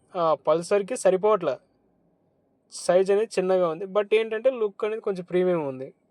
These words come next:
ప్రీవియస్‌తో పోల్చుకుంటే ఇవి కొంచెం లుక్, లుక్స్ వైజ్గా కొంచెం బెటర్గానే ఉన్నాయి. ప్రీవియస్ ఏంటంటే లావుగా వచ్చేవి, అవి మామూలుగా ఎలోజన్ వ-, బల్బ్తో వచ్చేవి. ఇండికేటర్లు కూడా ఫోకస్ ఎక్కువ ఉండేది కాదు.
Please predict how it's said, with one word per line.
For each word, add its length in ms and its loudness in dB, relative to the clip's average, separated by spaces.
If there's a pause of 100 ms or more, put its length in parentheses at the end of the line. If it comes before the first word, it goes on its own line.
(720)
ప్రీవియస్‌తో 500 6
పోల్చుకుంటే 800 0
ఇవి 280 -8
కొంచెం 380 0
లుక్, 260 -2
లుక్స్ 420 -2
వైజ్గా 480 4 (160)
కొంచెం 240 -4
బెటర్గానే 400 2
ఉన్నాయి. 320 -6 (920)
ప్రీవియస్ 440 4
ఏంటంటే 320 0
లావుగా 440 6
వచ్చేవి, 460 0 (500)
అవి 140 4 (400)
మామూలుగా 680 2
ఎలోజన్ 400 4
వ-, 240 2
బల్బ్తో 440 -2
వచ్చేవి. 340 -4
ఇండికేటర్లు 440 -10
కూడా 220 -8
ఫోకస్ 440 -8
ఎక్కువ 260 -8
ఉండేది 220 -6
కాదు. 220 -12